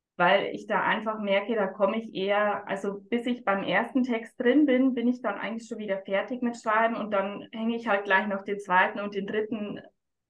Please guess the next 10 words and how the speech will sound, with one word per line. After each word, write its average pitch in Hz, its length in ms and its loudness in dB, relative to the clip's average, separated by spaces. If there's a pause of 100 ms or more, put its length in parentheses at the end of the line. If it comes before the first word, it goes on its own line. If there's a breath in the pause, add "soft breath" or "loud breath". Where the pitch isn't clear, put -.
(120)
ähm, 190 320 2
hinterher 214 840 0
und 208 140 -8
mache 196 280 2
das, 226 200 -2 (600)
weil 185 140 6
dann 202 180 2
läuft's 196 380 4
halt 196 140 -2
einfach, 175 500 -2